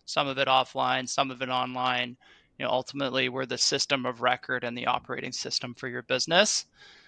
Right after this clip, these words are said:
Um, and we wanna take it a step further, and we're already starting to do this now. And I've been working very closely with, you know, myself and yourself with the C R M team of, we want Roofer to be able to uncover things that maybe you're not seeing, like,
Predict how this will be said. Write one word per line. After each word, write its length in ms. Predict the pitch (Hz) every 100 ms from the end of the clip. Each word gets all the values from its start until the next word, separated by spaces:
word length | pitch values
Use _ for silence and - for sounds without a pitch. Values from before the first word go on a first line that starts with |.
| _
Um, 480 | - 123 120 120 120 - _ _ -
and 440 | 139 131 131 127 - - -
we 120 | 143
wanna 240 | 151 160
take 260 | 156 165 151
it 80 | 143
a 60 |
step 260 | 127 139 -
further, 320 | - 185 175
and 100 | 143
we're 120 | 135
already 260 | - 151 147
starting 320 | - 143 135
to 80 | 127
do 140 | 131
this 260 | 127 123 -
now. 280 | 160 151 131
And 60 |
I've 80 | 123
been 120 | 127
working 260 | 127 127 135
very 140 | 131
closely 400 | 127 131 131 135
with, 180 | 131 127 _ _ _
you 100 | 135
know, 60 | 117 _ _ _ -
myself 380 | 139 - 143 131
and 80 | 151
yourself 340 | 170 147 139
with 120 | 135
the 60 | 131
C 160 | -
R 120 | 147 143
M 160 | 165
team 340 | - 147 135 127
of, 220 | 131 - - - - - - _
we 100 | 151
want 260 | 196 269 160
Roofer 340 | 156 - 170
to 60 | 147
be 120 | 143
able 160 | 139 131
to 120 | - -
uncover 640 | 160 175 160 - 143 151
things 320 | 131 139 135 127
that 100 | 123
maybe 240 | 139 131
you're 280 | 123 139 139
not 180 | - -
seeing, 340 | - - - _ _ -
like, 180 | 127